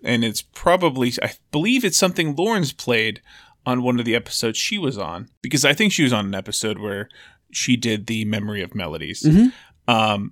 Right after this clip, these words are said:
Speaker 1: so this is a song, um, from Super Smash Brothers Brawl,
Speaker 2: Mm.
Speaker 1: and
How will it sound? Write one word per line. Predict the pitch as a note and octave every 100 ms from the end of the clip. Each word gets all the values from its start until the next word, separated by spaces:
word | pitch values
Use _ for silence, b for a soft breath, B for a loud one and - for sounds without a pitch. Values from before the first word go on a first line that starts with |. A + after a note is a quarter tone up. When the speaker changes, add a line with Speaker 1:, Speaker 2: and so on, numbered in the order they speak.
| -
Speaker 1:
so | C#3
this | B2 F3 G3
is | G#3
a | F#3
song, | - E3 D#3 D3 C#3 C3 _ -
um, | A#2 G#2 G#2
from | G2+ - - A#2 G#2+ G#2+ G#2+ A#2 _ -
Super | - E3+ F#3 F#3+
Smash | - C#3+ C3+ -
Brothers | C3 B2+
Brawl, | B2 A#2 G#2 F#2 A#2+ _ _
Speaker 2:
Mm. | - A#2 A#2+ G2 F#2+
Speaker 1:
and | B2 B2 A#2 A2+ A2 G#2+